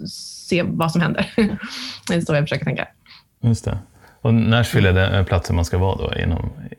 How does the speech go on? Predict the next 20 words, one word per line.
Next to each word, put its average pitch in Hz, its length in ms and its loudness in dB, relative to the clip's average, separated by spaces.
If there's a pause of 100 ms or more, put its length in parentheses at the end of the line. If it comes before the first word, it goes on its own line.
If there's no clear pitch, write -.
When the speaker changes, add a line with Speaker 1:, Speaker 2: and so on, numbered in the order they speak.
(140)
Speaker 2:
den - 300 -4
typen 92 220 -2
av 85 60 -2
musik? - 380 -4 (1040)
Speaker 1:
Ja, 160 320 2
verkligen. - 540 -2 (640)
Absolut. - 540 -6 (640)
Det 202 80 2
finns 226 340 4
ju 180 40 2
country 165 300 0
här 160 160 2
också, 156 220 -2
men 147 120 4
det 147 60 4
är - 20 6
inte 147 140 4
alls 143 180 -2
lika 156 160 -4
stort. - 380 -12